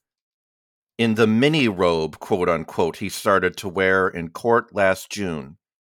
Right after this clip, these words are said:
Gene Daly was my grandfather. The magistrate had the robe made to order by a New York firm and believes he is the first judge in the country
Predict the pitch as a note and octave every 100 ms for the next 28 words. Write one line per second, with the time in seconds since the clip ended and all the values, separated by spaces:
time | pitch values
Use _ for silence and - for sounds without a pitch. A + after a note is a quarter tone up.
0 | _ _ _ _ _ - A#2+ A#2+ A#2+ A2
1 | A2+ A2 G#2 F#2 F2+ E2 F2+ E2 F2+ F2
2 | E2+ - D2+ C2 B1+ - - _ _ _
3 | _ _ _ _ _ _ _ - A2+ C#3+
4 | E3 E3 - D#3+ D3 D3 C3 B2 A#2 A#2
5 | A2 A2 B2 B2 A#2 G#2+ A2 A2 F#2+ G2+
6 | F2 D#2+ F2+ B2+ G#2 G#2+ D3 D3 - E2
7 | C#2 C2 D2 E2+ _ _ _ _ G#2 G2
8 | G2+ G#2+ A2+ A2+ - B2+ A2+ G2+ G2 -
9 | C#3+ C#3+ - - B2+ A#2+ A#2 G2 - B2
10 | A#2 - F2+ D#2+